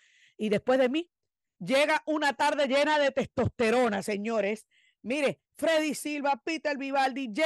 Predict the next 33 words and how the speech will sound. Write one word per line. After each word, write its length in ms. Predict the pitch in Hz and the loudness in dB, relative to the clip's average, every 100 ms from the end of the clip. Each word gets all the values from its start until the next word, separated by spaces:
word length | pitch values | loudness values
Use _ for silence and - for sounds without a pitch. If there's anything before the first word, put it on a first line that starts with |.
| 320 | 2
and 180 | 302 269 | 0 0
J 140 | 277 | 0
Primetime, 800 | - 269 269 247 269 277 285 262 - _ _ | 0 -2 -2 -2 0 0 -2 -6 -10 _ _
o 160 | - 262 | -2 0
sea, 220 | 294 247 | 0 0
Je-, 240 | 240 285 - _ - | 2 0 -2 _ -10
Jesús 320 | 269 349 330 | -6 -2 -2
Márquez. 520 | 269 294 302 302 294 _ _ | -2 -2 -2 -4 -6 _ _
Estamos 440 | - - 262 302 226 | -12 -6 -4 -4 -2
hablando 340 | 226 240 254 | -2 0 0
de 140 | 208 202 | -2 -2
una 300 | 233 - - | -4 -8 -10
alineación 840 | 180 - 247 220 180 - 254 240 - | -10 -6 -4 -4 -4 -4 -2 -2 -2
estelar 640 | 208 - - 190 - - - _ _ _ - | -6 -6 -10 -6 -4 -6 -12 _ _ _ -6
de 180 | 185 208 | 0 2
analistas 580 | 208 196 247 262 269 | 2 0 0 -2 -4
y 120 | 220 196 | -4 -4
periodistas 800 | 226 269 247 - - - - _ _ _ _ - | -4 -2 -2 -4 -10 -14 -14 _ _ _ _ -4
que 120 | 254 | 0
te 120 | 214 | 2
van 160 | 254 330 | 4 2
a 80 | |
traer 440 | 277 240 254 269 - _ _ | 2 2 2 2 -2 _ _
la 120 | - 208 | -4 -2
información 840 | 190 262 240 - - 247 254 254 _ _ | -2 -2 -2 -6 -4 -2 -2 -6 _ _
como 260 | - 233 277 | -6 -2 0
debe 200 | 247 247 | 0 0
ser 320 | - 202 202 - | -2 -4 -4 -8
y 120 | 247 | -4
la 120 | 233 | -2
opinión 560 | 226 226 214 277 311 302 | -2 -4 -4 -2 -4 -4
con 240 | - 214 185 | -2 -4 -4
respeto, 760 | 185 - - 240 220 151 139 | -8 -10 -4 -2 -2 -8 -16